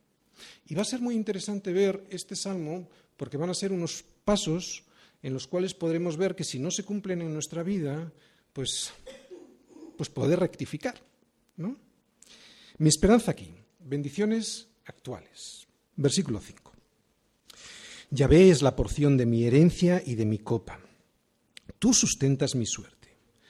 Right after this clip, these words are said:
Las cuerdas me cayeron en lugares deleitosos y es hermosa la heredad que me ha tocado. Bendeciré a Yahvé que me aconseja, aun en las noches me enseña mi conciencia.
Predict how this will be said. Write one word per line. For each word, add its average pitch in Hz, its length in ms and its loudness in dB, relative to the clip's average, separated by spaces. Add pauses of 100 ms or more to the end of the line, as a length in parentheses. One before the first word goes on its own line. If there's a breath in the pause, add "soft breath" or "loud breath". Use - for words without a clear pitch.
(120 soft breath)
Las 123 200 0
cuerdas 165 380 8
me 131 200 6
cayeron 156 420 8
en 131 100 10
lugares 123 380 2
deleitosos 117 680 -4
y 143 180 0
es 165 120 2
hermosa 185 420 4
la 190 120 6
heredad 123 340 4
que - 140 -2
me 135 120 8
ha 131 80 4
tocado. - 380 -6 (420 loud breath)
Bendeciré 143 520 6
a - 20 10
Yahvé 165 320 6
que 185 80 -2
me 139 140 4
aconseja, 127 640 0 (560 soft breath)
aun 113 300 2
en 110 120 2
las 107 240 -2
noches 156 440 0
me 113 100 2
enseña 113 380 2
mi 101 100 0
conciencia. - 640 -14